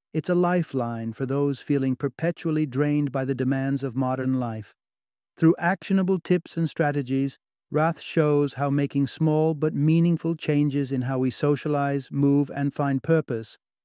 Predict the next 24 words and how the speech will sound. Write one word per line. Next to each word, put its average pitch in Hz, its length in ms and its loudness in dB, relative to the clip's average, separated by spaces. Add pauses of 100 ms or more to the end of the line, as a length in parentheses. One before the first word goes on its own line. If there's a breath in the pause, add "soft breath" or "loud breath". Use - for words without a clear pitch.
(200)
can 156 180 2
significantly 165 920 0
impact 143 440 0
our 143 160 0
mental 151 420 0
and 139 160 -4
physical 143 420 -2
energy 131 380 0
levels. 110 480 -8 (720)
This 220 180 2
episode 185 420 2
is 170 120 2
a 180 40 4
must-listen 170 640 0
for 156 120 0
anyone 151 480 4
caught 147 340 0
in 143 140 0
the 139 80 2
relentless 147 580 0
pace 147 400 -2
of 113 220 -8
daily 135 340 2
life. 131 460 -4